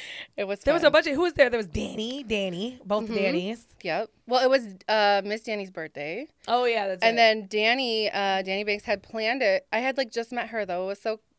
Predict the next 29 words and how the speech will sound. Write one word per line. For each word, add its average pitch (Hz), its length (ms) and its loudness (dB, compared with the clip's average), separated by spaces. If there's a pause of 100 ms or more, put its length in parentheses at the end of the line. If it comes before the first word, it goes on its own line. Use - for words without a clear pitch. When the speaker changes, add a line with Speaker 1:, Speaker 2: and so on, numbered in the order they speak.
(200)
Speaker 1:
it 226 80 -2
was 247 160 -6
kinda 294 260 -4
cool, 262 380 -2
like, 208 140 2
Speaker 2:
Yeah, 285 80 0
Speaker 1:
that 233 100 2
Speaker 2:
she 294 60 -4
Speaker 1:
she 302 100 4
Speaker 2:
was, - 0 -
like, 269 80 -2
Speaker 1:
did 240 100 6
Speaker 2:
being 392 100 4
Speaker 1:
all 285 100 6
that 262 180 2
Speaker 2:
super 226 100 0
Speaker 1:
for 196 100 4
Speaker 2:
nice. 185 120 0
Speaker 1:
us. 185 80 -8
Speaker 2:
Yeah, 202 60 0
it - 20 2 (260)
Speaker 1:
Yeah. 175 60 2
Speaker 2:
was 196 80 -2
sweet. 185 240 -8 (260)
Speaker 1:
So, 220 420 4
um, 190 680 -2 (460)
it 233 140 -6
was 277 120 -10
awesome. 175 640 -12